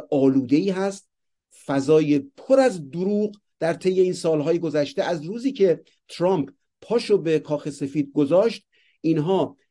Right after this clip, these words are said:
این شرایط رو برای خودشون فراهم دیدن، اونایی که پنهان می‌کردن که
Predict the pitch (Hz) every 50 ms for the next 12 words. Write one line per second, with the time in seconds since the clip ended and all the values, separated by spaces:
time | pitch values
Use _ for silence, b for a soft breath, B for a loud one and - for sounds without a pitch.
0 | _ - 196 214 208 - - - 170 156 165 165 156 156 180 214 208 - - 156
1 | 143 147 151 180 170 170 190 185 190 185 - 160 139 139 - 131 139 139 135 135
2 | 170 220 240 233 214 180 190 180 175 - 175 170 196 220 - - - 180 170 165
3 | 220 233 196 156 139 139 127 123 113 - 117 107 - - _ _ _ _ _ _
4 | _ _ - - 160 160 151 139 -